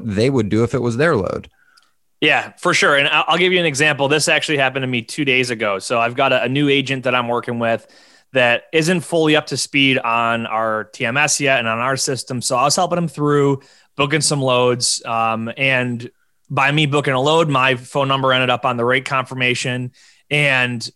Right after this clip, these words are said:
Speaker 2: even though we gave the, the agent, the broker agent's information directly to the carrier,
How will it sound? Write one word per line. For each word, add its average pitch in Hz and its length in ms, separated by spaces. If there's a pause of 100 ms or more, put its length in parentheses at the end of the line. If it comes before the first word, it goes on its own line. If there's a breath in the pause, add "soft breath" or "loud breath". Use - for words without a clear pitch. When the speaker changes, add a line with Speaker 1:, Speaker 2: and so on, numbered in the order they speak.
(120)
Speaker 2:
even 165 200
though 156 140
we 147 120
gave 135 300
the, 127 420 (200)
the 131 160
agent, 135 480 (160)
the 127 100
broker 139 320
agent's 127 400
information 127 640
directly 127 300
to 120 100
the 107 80
carrier, 165 500